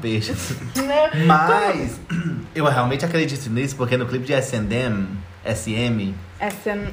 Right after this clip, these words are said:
Speaker 2: M.
Speaker 1: ela tá, a Anitta até copia essa cena, ela tá toda amarrada por fitas e tem um monte de gente entrevistando ela, porque ela tá criticando a, a mídia e tal. E aí um dos caras tá na caderneta, tem escrito, "Rihanna, princesa dos Illuminati."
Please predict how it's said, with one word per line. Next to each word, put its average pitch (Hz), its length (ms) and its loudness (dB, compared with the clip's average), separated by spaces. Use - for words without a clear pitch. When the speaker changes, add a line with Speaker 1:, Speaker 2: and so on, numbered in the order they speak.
Speaker 2:
M. 170 480 0
Speaker 1:
ela 139 260 4
tá, 135 240 4
a 127 180 2
Anitta 131 340 0
até 127 120 2
copia 156 240 0
essa 143 160 -2
cena, 131 200 2
ela 117 80 4
tá 113 100 4
toda 135 180 0
amarrada 143 340 2
por 101 200 -6
fitas 104 840 -4
e 135 60 -2
tem 127 140 0
um - 20 2
monte 131 200 2
de 156 80 2
gente 156 160 -2
entrevistando 143 600 0
ela, 113 280 2
porque 98 140 -4
ela 160 80 4
tá 180 100 0
criticando 170 420 0
a, 117 260 4
a 117 60 2
mídia 120 440 0
e 113 100 -2
tal. 98 300 -2
E 139 120 2
aí 151 240 6
um 165 120 6
dos - 200 2
caras - 260 2
tá 160 100 2
na 139 100 2
caderneta, 120 800 2
tem 117 140 0
escrito, 104 680 -2
"Rihanna, 110 540 2
princesa 107 600 -2
dos 101 180 -2
Illuminati." 104 880 -2